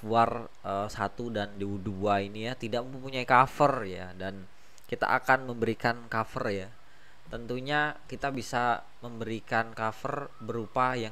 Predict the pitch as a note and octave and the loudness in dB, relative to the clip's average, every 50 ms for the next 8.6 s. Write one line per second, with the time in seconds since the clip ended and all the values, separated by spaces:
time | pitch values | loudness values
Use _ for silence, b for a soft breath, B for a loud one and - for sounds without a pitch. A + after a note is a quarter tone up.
0 | - - B2 G#2 B2 B2 - C#3 C3 C#3+ D3 D3 C#3+ C3+ C3+ D3+ D#3+ - B B | -4 -6 -4 -4 -2 0 0 0 0 0 -2 -4 -6 -6 -8 -10 -10 -12 B B
1 | B B B B B B - B2 C3 C3 A2 A#2+ A2+ A#2 A2+ A#2+ A#2+ - C3 B2+ | B B B B B B -6 -4 2 4 4 6 6 6 4 4 4 4 4 2
2 | B2 - - C3+ B2+ - - B2+ A#2+ A2+ G#2 G2+ - C3+ C#3+ D#3 E3+ F3 - - | 2 2 2 0 0 0 0 0 0 0 0 -4 -6 -4 -4 -4 -4 -6 -10 -12
3 | - - - - - - - - - - D3+ C#3+ D3 C3 A2+ G#2 G#2 B2 C#3 D#3+ | -12 -14 -14 -14 -14 -14 -14 -12 -6 0 2 4 4 2 2 0 -2 -2 -2 -2
4 | F#3 - - - - - - - - - - - - - - A2 A#2+ B2 B2 A#2+ | -4 -6 -10 -12 -12 -12 -12 -12 -12 -12 -12 -12 -12 -10 -6 0 4 6 8 8
5 | A#2+ A#2+ B2 B2+ B2 A#2+ A#2+ A#2+ B2+ B2 A#2+ A#2+ A#2+ A#2+ A#2+ A#2 A#2 A#2 A2+ G#2 | 8 8 6 4 -2 -4 0 4 6 6 6 6 4 0 -6 -10 -10 -12 -12 -12
6 | - - - - - - - - - - - - - - - - B2+ G#2+ - - | -14 -14 -14 -14 -14 -14 -14 -14 -14 -14 -14 -14 -12 -10 -6 -4 -4 -4 -2 2
7 | C3 B2 B2 B2 - - - C3 B2 B2 B2 B2 A#2+ A#2+ A#2+ A#2+ A#2+ A#2+ A#2+ A#2+ | 2 2 2 2 -2 -4 -2 -2 0 0 0 0 -2 -2 -2 -2 -2 -2 -2 -4
8 | - - - D3+ C#3+ C3+ C3 C#3+ C#3+ D3+ E3+ | -4 -2 0 0 0 0 -2 -4 -4 -4 -6